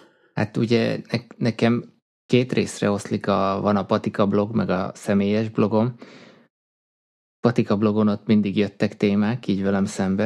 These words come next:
amit így jó volt kiírni magamból, mert, mert, ö, na, neke-, nekem szerintem mindkét blogomra mondhatom nyugodtan ezt, hogy kicsit ilyen népnevelő, meg ilyen dühöngő is egybe, tehát így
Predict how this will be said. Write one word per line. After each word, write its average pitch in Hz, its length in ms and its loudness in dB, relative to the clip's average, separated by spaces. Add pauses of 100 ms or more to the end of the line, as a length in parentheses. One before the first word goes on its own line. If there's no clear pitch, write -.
(120)
amit 101 280 -2
így 110 180 -2
jó 110 160 4
volt 104 200 -2
kiírni 104 420 0
magamból, 107 560 0
mert, 101 380 -2 (680)
mert, 95 520 -2
ö, 95 300 -2 (1300)
na, 123 240 2
neke-, - 340 0
nekem 156 280 4
szerintem 156 640 2
mindkét 117 380 4
blogomra 107 360 4
mondhatom 107 440 0
nyugodtan 101 400 0
ezt, 104 180 -2
hogy 104 160 -4
kicsit - 300 0
ilyen 95 180 2
népnevelő, 117 840 2
meg 104 240 0
ilyen 98 200 4
dühöngő 92 500 2
is 90 200 -2
egybe, 95 360 -2
tehát 98 420 -6
így 104 200 -2